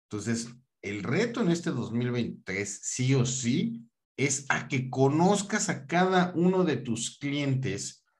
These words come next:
de una forma genuina, que te involucres en sus gustos, en sus pasiones, y que no nada más tengas que cumplir con los ítems que te marca el C R M,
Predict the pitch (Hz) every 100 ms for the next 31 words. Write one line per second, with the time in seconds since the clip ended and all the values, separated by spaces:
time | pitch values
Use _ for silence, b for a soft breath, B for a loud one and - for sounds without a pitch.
0 | _ - 117 175 180 180 - 135 135 131
1 | 123 110 - 80 90 90 98 101 - 87
2 | 92 92 90 92 113 165 190 196 185 113
3 | - 85 101 92 90 90 92 87 87 -
4 | - - 78 90 85 113 - - _ -
5 | 127 143 180 202 196 190 190 180 - 185
6 | 185 185 - 143 131 131 131 143 147 151
7 | - 127 113 - - - 131 139 131 139
8 | 131 - 98 98 110 117 117 117 113 -
9 | 110 113 113 117 117 101 107 117